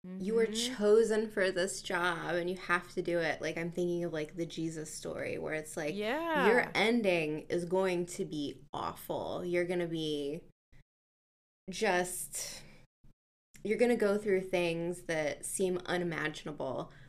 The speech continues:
Speaker 1: but
Speaker 2: Yeah.
Speaker 1: like, it'll all be worth it. So, like, go ahead and pull up your bootstraps and get ready to suffer, <laughs> 'cause
Speaker 2: <laughs>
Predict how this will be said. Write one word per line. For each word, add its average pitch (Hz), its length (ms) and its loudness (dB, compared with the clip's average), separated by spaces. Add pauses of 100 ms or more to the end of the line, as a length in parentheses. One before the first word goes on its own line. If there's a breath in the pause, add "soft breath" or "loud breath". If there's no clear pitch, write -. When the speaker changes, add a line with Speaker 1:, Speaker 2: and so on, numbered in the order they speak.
(200)
Speaker 1:
but 175 380 2
Speaker 2:
Yeah. 156 260 2 (340)
Speaker 1:
like, 170 320 -4 (280)
it'll 175 220 2
all 185 220 0
be 208 160 2
worth 175 500 2
it. - 340 0
So, 190 160 2
like, 160 480 0
go 220 180 6
ahead 214 480 6
and 170 420 -2 (140)
pull 220 240 2
up 220 160 2
your 202 100 4
bootstraps 208 840 4
and 165 120 -2
get 165 240 0
ready 196 260 6
to 190 80 4
suffer, 185 680 2
<laughs> - 40 -4
'cause - 600 0 (200)
Speaker 2:
<laughs> 294 520 4